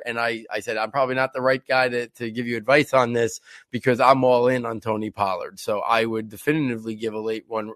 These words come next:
a late round one rookie ri-, pick for Pollard because I believe he's going somewhere, or whether it's in Dallas and they move on from Ezekiel Elliott, where he's gonna be a guy who gets fifteen, sixteen, seventeen touches a week. And on that production, on those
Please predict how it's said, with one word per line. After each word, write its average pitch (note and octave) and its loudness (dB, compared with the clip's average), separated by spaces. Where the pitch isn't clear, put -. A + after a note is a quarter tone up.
a G#2+ -4
late A2 -6
round G#2+ -2
one G#2+ -6
rookie G#2+ -10
ri-, G#2+ -6
pick G#2+ -2
for C3+ 4
Pollard A2+ 0
because G#2+ -10
I A#2 4
believe A#2 -4
he's A2 -12
going A#2+ 2
somewhere, G#2+ -4
or C3+ 8
whether A#2 2
it's A2+ -10
in A2 -6
Dallas A2 0
and A2 -10
they A2 -4
move A2 -4
on G#2+ -4
from G#2+ -12
Ezekiel G#2+ -4
Elliott, C3 0
where G#2+ -10
he's A#2+ -6
gonna A#2+ -6
be A2+ -8
a G#2+ -8
guy G#2+ -2
who G#2 -6
gets G#2 -8
fifteen, G#2 -8
sixteen, G#2 -12
seventeen G#2 -8
touches G2+ -8
a G2 -14
week. C3 -2
And A2+ -2
on A2+ 2
that G#2+ -4
production, G#2 -2
on A2+ 2
those G#2 -4